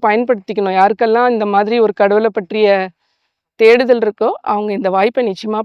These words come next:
பயன்படுத்திக்கோங்க. நீங்க வந்து வார்த்தைகளுக்கு அதுக்கெல்லாம் கவனம் கொடுக்காம, உள்ள வந்து பாத்தீங்கன்னா இது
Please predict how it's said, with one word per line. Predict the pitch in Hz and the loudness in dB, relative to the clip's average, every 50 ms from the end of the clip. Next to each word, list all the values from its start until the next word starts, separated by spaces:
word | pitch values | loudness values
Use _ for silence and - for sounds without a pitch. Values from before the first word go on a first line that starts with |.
| - | -4
பயன்படுத்திக்கோங்க. | 208 196 202 208 - 196 165 - 254 - - 180 185 185 196 - - - - _ _ | -4 -6 -6 -6 -8 -10 -10 -10 -12 -8 -8 -8 -8 -6 -10 -10 -12 -16 -20 _ _
நீங்க | _ 220 214 214 214 | _ -6 -4 -2 -2
வந்து | 202 214 226 262 240 | -2 -2 -2 -2 0
வார்த்தைகளுக்கு | 220 202 196 214 208 - 240 208 220 214 196 - 214 208 214 220 - - _ _ _ _ _ _ _ | 2 2 2 2 2 -2 -2 0 0 -2 0 0 0 0 0 0 -2 -6 _ _ _ _ _ _ _
அதுக்கெல்லாம் | - 190 196 - 208 196 226 240 | -4 -4 -2 -2 -2 -2 -2 -2
கவனம் | 220 208 185 190 208 233 | 0 0 0 0 0 -2
கொடுக்காம, | 226 - 214 202 180 - 196 185 185 185 208 294 440 - _ _ _ _ _ _ | -4 -4 -6 -6 -6 -6 -6 -6 -4 -4 -4 -6 -6 -10 _ _ _ _ _ _
உள்ள | 226 247 269 302 330 | 0 2 4 4 4
வந்து | 320 294 269 269 240 | 4 2 -2 -2 0
பாத்தீங்கன்னா | 240 240 233 - 262 247 240 240 254 294 | 2 0 0 0 -2 -2 0 0 -2 -2
இது | 302 269 208 233 | -4 -2 0 0